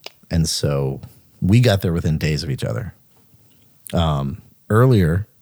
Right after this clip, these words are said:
since I knew this, I had my sister go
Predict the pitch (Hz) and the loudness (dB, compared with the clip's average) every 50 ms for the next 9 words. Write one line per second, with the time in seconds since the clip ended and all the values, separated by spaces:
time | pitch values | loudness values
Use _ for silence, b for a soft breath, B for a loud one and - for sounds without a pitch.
0 | _ _ _ _ _ _ _ _ _ - - 87 87 87 90 92 110 139 135 98 | _ _ _ _ _ _ _ _ _ -2 0 2 2 2 2 4 4 4 4 2
1 | 90 78 78 78 - - - - B B B B B B B B B B B B | 2 0 -2 -2 -4 -6 -8 -10 B B B B B B B B B B B B
2 | B - 95 90 104 107 101 98 92 85 - - 95 - - 92 80 - 85 80 | B -2 0 2 4 4 4 2 0 -2 -2 -2 -4 -2 -2 -4 -2 -2 -2 -2